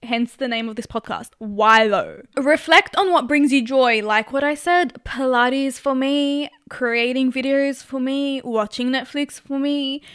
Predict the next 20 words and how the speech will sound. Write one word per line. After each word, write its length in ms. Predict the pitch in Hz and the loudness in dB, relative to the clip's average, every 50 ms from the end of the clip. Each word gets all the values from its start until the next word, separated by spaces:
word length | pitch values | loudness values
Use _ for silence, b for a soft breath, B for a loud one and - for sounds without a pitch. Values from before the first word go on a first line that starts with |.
| B B B | B B B
Figure 300 | _ - 262 254 254 285 | _ -10 -6 -2 0 2
out 200 | 294 311 285 - | 2 2 2 0
what 120 | 277 302 262 | -2 -4 -4
makes 280 | 277 294 294 285 - | -4 -6 -6 -6 -6
you 60 | 302 | -8
happy. 360 | 277 240 285 285 - 320 330 285 | -6 -4 -6 -4 -4 -6 -6 -6
Figure 300 | - - 254 240 285 285 | -8 -8 -6 -4 -2 0
out 220 | 285 285 247 247 | 0 0 -2 0
whatever, 680 | 233 285 339 359 349 - _ - 320 330 349 370 349 | 2 4 4 4 2 -2 _ -2 0 2 2 2 2
like, 320 | 262 240 247 294 285 277 254 | 2 0 0 0 0 0 -2
what 440 | 247 240 269 285 311 330 302 - | -2 0 2 4 4 4 2 0
was 200 | 277 320 320 269 | -2 -2 -2 0
one 240 | 254 269 269 285 277 | 0 2 2 2 0
thing 300 | 269 - 285 269 269 269 | -2 -4 -2 -2 -2 -2
that 160 | 254 233 - _ - | -4 -4 -6 _ -4
ever 140 | 254 254 254 | -4 -2 -2
made 220 | 240 240 233 214 | -2 -2 -4 -4
you 60 | 240 | -4
happy? 320 | 233 220 214 - 214 208 b b b b b b _ _ _ _ | -6 -6 -6 -6 -6 -8 b b b b b b _ _ _ _
Drawing, 680 | - - 247 254 277 302 302 302 277 240 220 202 185 - | -2 2 4 4 4 4 4 2 0 -2 -4 -6 -10 -14